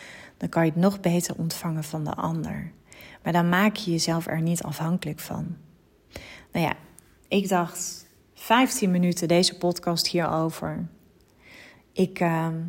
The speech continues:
denk dat je hier heel veel aan hebt. En soms is het veel meer een stukje bewustwording door er gewoon even naar terug te gaan.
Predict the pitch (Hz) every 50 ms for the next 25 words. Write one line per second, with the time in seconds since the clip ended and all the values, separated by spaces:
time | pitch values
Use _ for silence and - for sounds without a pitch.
0 | 180 190 - _ _ - _ _ _ _ _ _ _ _ _ - 165 190 196 208
1 | 202 196 180 - - 180 165 165 160 160 165 170 165 160 - - - 160 160 160
2 | 165 156 151 151 - - - - - - 170 160 - 196 208 226 220 226 - -
3 | 175 - 170 - - - - 196 208 226 220 196 180 170 175 170 - 170 170 -
4 | - 175 - - 165 151 165 165 165 185 180 - - 156 160 160 160 160 156 156
5 | 156 - - - - - - - - - - 170 175 170 165 - - 170 160 170
6 | 175 185 190 - - 170 175 175 175 170 - 160 156 151 151 147 139 180 - -
7 | - - _ _ _ _ _ _ - - 185 185 170 - - - 160 - - -
8 | 139 147 151 156 156